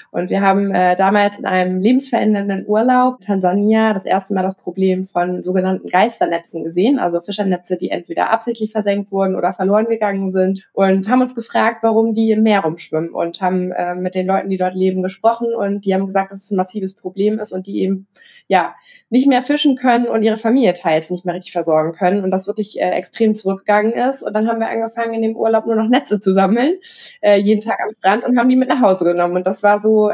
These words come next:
ja, der Beginn des Ganzen. Wo das hinführt, wussten wir natürlich noch nicht. Damals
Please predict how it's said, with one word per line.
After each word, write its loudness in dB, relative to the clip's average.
ja, 2
der 2
Beginn 2
des -4
Ganzen. 2
Wo 2
das 0
hinführt, 0
wussten -2
wir 4
natürlich 0
noch -2
nicht. 0
Damals 0